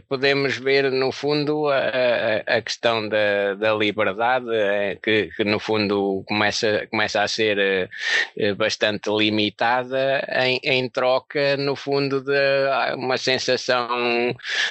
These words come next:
de conforto ou de segurança por parte da, da, da, da, da, da,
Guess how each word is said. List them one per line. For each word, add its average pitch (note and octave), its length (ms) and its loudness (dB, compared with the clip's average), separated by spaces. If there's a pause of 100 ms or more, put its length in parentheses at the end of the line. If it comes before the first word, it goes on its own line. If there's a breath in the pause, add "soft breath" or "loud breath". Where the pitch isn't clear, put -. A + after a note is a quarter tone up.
(100)
de A2+ 160 0
conforto A#2 840 -2
ou G#2 380 2
de G2+ 100 -8
segurança B2 720 0
por A2 220 -4
parte G#2+ 420 0
da, G2 640 2
da, F2+ 240 0
da, F2 300 0
da, E2+ 240 0
da, F2+ 240 0 (100)
da, - 360 0